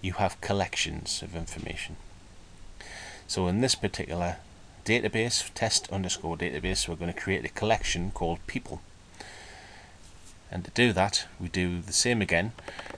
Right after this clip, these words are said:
We create a variable and then we make it equal the member variable of our database object. And the member variable that we're gonna get is people. And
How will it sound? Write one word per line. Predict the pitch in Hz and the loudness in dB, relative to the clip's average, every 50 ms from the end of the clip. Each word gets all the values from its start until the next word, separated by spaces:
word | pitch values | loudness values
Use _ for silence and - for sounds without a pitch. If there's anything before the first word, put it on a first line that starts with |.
| - - - | -14 -12 -10
We | - 82 | -10 -8
create | - - - 123 - 107 | -6 2 4 4 4 4
a | 104 | 4
variable | 90 95 95 95 95 90 95 98 101 98 92 - - | 6 6 8 8 6 6 4 2 2 0 -2 -4 -2
and | 95 92 | 0 0
then | 90 90 87 | 2 2 2
we | 87 87 | 2 2
make | 90 98 107 104 - | 2 2 2 2 0
it | 87 - | -4 -4
equal | - 127 - - - 90 104 107 - - - - - - - - - - - - - - | -4 -6 -2 0 2 2 2 0 -2 -6 -12 -14 -14 -16 -18 -18 -18 -18 -18 -18 -10 -4
the | 92 87 | -2 2
member | 92 101 120 131 127 120 110 | 4 4 4 4 4 2 2
variable | 90 95 92 90 90 87 87 82 92 92 98 - - | 4 4 6 6 6 4 4 2 0 0 -2 0 -2
of | - 90 85 | -2 0 0
our | 90 85 85 | 0 0 0
database | - - 98 104 101 92 90 - 85 82 82 - - | 0 -2 -2 0 0 -2 -2 -2 -2 0 0 0 -2
object. | 80 78 - - - 64 - - - - - - - - - - - - - - - - - - - - | -2 -6 -8 -8 -8 -8 -8 -8 -10 -12 -14 -16 -18 -18 -18 -18 -18 -18 -16 -16 -16 -16 -18 -18 -12 -8
And | - 85 85 | -6 -4 -2
the | 82 85 | 0 2
member | 95 110 120 113 104 | 4 4 4 4 2
variable | 92 95 92 90 90 87 87 90 90 | 2 4 4 4 4 4 2 2 2
that | 87 78 | 2 2
we're | 65 82 | 0 0
gonna | 82 87 87 92 | -2 -2 0 2
get | 98 120 127 - - - - - - | 2 2 2 0 -2 -8 -10 -8 -6
is | 90 90 - | -2 -2 -2
people. | - - - - - - 82 80 - - - - - - - - - - - - - - - - - - - - - - - - - - - - - - - - - - - - - - | -2 -2 -4 -4 -2 -4 -4 -6 -6 -10 -14 -16 -18 -20 -20 -20 -20 -18 -18 -18 -16 -12 -10 -10 -10 -10 -12 -12 -12 -14 -14 -16 -18 -18 -18 -18 -18 -18 -18 -18 -18 -20 -20 -8 -2 2
And | 92 90 87 85 78 - | 2 4 4 2 0 -4